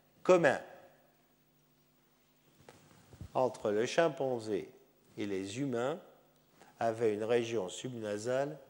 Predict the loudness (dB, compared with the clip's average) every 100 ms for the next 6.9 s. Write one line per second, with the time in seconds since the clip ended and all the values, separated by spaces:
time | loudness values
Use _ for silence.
0 | _ _ _ -8 -8 -12 -20 _ _ _
1 | _ _ _ _ _ _ _ _ _ _
2 | _ -18 -8 -8 -8 -10 -10 -6 -2 -2
3 | 0 -4 -4 -10 -12 -10 -10 -10 -8 -8
4 | -8 -14 -20 -18 -16 -10 -8 -8 -8 -10
5 | -8 -8 -4 -4 -4 -8 -2 0 0 -4
6 | -6 -8 -16 -16 -20 -20 -20 -20 -20